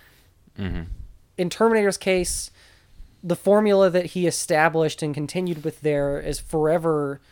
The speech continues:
Speaker 2: casting a shadow over everything that came after.
Speaker 1: Yeah.
Speaker 2: We are, with the Terminator sequels, is constantly applauding very mild separations from that <laughs> formula.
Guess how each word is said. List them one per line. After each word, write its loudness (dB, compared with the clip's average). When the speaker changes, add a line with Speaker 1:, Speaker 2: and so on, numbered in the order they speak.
Speaker 2:
casting -2
a -2
shadow 0
over -2
everything 0
that -8
came -6
after. -4
Speaker 1:
Yeah. -4
Speaker 2:
We 2
are, 4
with -2
the 0
Terminator 2
sequels, -4
is -4
constantly -2
applauding 2
very 0
mild -2
separations -4
from -4
that -2
<laughs> -16
formula. 2